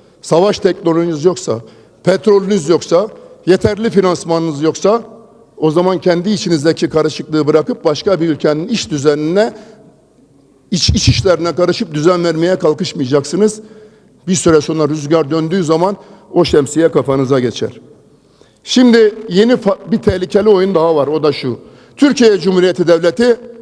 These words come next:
Irak'ta petrol kaçakçılığı yapıyor. Resmen petrol kaçakçılığı yapıyor. Egemen bir devlet olan Irak devletinin kuzeyinde bir bölge,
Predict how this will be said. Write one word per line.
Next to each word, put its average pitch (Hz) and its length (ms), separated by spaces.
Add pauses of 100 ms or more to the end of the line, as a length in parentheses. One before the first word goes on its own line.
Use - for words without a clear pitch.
(800)
Irak'ta 226 840
petrol 190 420
kaçakçılığı 170 680
yapıyor. 113 400 (1080)
Resmen 208 640
petrol 190 420
kaçakçılığı 147 600
yapıyor. 120 360 (560)
Egemen 214 480
bir 208 100
devlet 175 360
olan 202 320 (140)
Irak 208 360
devletinin 185 480
kuzeyinde 175 680 (1700)
bir 240 200
bölge, 202 380